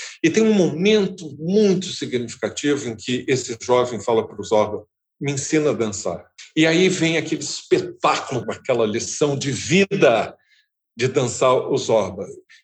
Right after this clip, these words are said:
E eu, como de origem libanesa, com a avó grega, eu já sabia dançar aquela música, que é muito parecida com a libanesa. E eu fui campeão de Zorba,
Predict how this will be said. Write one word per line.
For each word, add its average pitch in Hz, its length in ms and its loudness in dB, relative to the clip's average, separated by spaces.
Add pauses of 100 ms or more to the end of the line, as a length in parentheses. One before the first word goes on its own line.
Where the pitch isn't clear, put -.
(140)
E 170 140 2
eu, 202 240 6
como 175 420 -2
de 135 140 -2
origem 123 480 0
libanesa, 113 720 0
com - 100 -6
a 107 40 -2
avó 110 220 2
grega, 113 460 0
eu 110 140 -2
já 135 180 -4
sabia 143 460 0
dançar 104 320 0
aquela 98 260 -2
música, 101 560 -10
que - 80 -4
é 113 60 2
muito 131 200 -6
parecida 110 480 -2
com 107 120 0
a - 20 0
libanesa. 98 500 -4 (160)
E 160 60 2
eu 165 60 2
fui 214 180 0
campeão 196 320 2
de 185 80 0
Zorba, 120 460 0